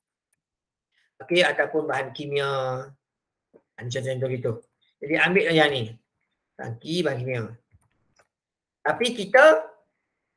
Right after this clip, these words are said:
jar-, ah, pernah kemalangan je, tapi kita bukanlah selalu kemalangan. Jadi ambil lah yang ni. Kalau kita selalu kemalangan,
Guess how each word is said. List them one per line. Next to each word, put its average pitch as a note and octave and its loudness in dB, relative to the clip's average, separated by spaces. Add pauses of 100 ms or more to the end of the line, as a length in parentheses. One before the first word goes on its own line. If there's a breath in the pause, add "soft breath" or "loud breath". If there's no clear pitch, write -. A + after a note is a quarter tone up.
(140)
jar-, F3 6
ah, C#3 -4
pernah G3+ 2
kemalangan G#3 4
je, F3+ 2
tapi F3+ 0
kita G3+ 2
bukanlah F3+ 2
selalu F3+ 0
kemalangan. G3+ 4
Jadi F#3 0
ambil F#3 4
lah E3 2
yang G#3 2
ni. E3+ -4 (320 soft breath)
Kalau D3 -4
kita F3+ -2
selalu F3+ 0
kemalangan, G3 2